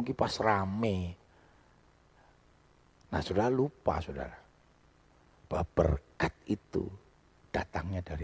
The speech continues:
Tuhan. Makanya saya selalu sarankan begini, Saudara. Kalau ada suami istri yang berpisah karena pekerjaan,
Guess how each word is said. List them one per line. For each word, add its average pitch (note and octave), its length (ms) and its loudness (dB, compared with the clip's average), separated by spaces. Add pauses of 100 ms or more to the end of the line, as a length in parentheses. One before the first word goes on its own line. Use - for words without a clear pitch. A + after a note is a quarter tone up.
Tuhan. - 300 -14 (1500)
Makanya G#2 480 6
saya A#2 160 6
selalu G#2 320 6
sarankan F#2+ 480 2
begini, E2 320 -2
Saudara. - 480 -10 (720)
Kalau F2 240 2
ada B2+ 480 6
suami G#2+ 400 2
istri A#2 480 2
yang F#2 240 4 (640)
berpisah - 960 4 (1040)
karena A#2 480 2
pekerjaan, - 920 -2